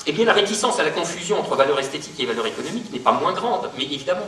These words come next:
pour de toute autre raison. Alors là, je vais m'appuyer sur un texte récemment publié par une artiste qui s'appelle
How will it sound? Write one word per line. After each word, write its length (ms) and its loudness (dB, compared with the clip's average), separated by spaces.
pour 100 -10
de 60 -8
toute 220 -10
autre 220 -2
raison. 300 -4
Alors 180 4
là, 80 8
je 100 0
vais 140 -2
m'appuyer 420 -2
sur 180 -2
un 80 4
texte 320 -4
récemment 440 -2
publié 480 -8
par 220 0
une 100 -2
artiste 400 -8
qui 80 -14
s'appelle 340 -2